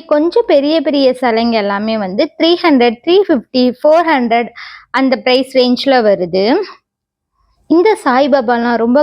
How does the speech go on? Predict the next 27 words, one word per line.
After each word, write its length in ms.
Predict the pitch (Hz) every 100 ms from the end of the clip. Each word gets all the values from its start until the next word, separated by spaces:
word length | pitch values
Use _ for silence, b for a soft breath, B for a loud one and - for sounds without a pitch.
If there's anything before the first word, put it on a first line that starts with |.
| 294
குட்டியா, 540 | 277 - - 269 262
அழகா, 480 | 233 214 254 - 233 233 -
கியூட்டா 500 | 294 320 330 - 311
இருக்கு. 280 | 254 202 254 247
நிறைய 340 | 226 226 339 403
பேருக்கு 320 | 294 311 294
வந்து 280 | 262 247 277 415
சாய்பாபா, 680 | - 247 285 269 285 226 254 254
முருகன்லாம் 680 | 247 277 294 294 233 269 240
வாங்கி 300 | 226 254 254
வைக்கணும்னு 500 | 240 - 220 240 269
ஆசை 340 | 214 220 - 233
இருக்கும். 480 | 202 190 196 226 370 403 _ _ _ _ _ _ _ _ -
அதுவுமே 340 | - 294 339 480
நம்ம 200 | 392 302 262 226
வெண்கலம், 580 | 208 262 392 415 381 339 330
பித்தளையிலலாம் 840 | 277 - - 370 339 294 277 311
வாங்கி 280 | 262 262 269
வைக்கணும்னா 400 | 262 262 247 269 320 - _
ரொம்ப 400 | 214 254 302 427 453
அழகா 320 | 330 247 254
இருக்கும். 320 | 240 220 233 -
இங்க 180 | 247 247
பாருங்க 300 | 233 233 240
எவ்வளோ 320 | 208 220 269 320 320
வெரைட்டிஸ் 520 | 240 233 247 294 294
வச்சிருக்கிறாங்கன்னு. 1120 | 226 - 214 190 196 190 190 185 185 185 185